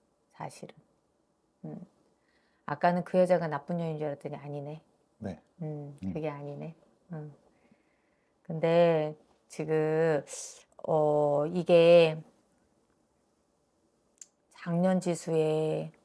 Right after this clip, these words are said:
Speaker 1: 혹시 주변에 누구라도 자살한 사람이 있었을까요?
Speaker 2: 아니, 없어요.
Speaker 1: 뭐 사고로 갔다거나 그런 사람이 없었을까요?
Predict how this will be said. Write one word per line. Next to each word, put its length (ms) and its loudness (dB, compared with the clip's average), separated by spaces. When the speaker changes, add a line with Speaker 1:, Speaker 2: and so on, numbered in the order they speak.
Speaker 1:
혹시 280 -2
주변에 440 -2
누구라도 480 -2
자살한 440 -6
사람이 280 -8
있었을까요? 800 -10
Speaker 2:
아니, 800 -12
없어요. 400 -10
Speaker 1:
뭐 100 -12
사고로 480 -6
갔다거나 520 -12
그런 200 -12
사람이 220 -12
없었을까요? 760 -12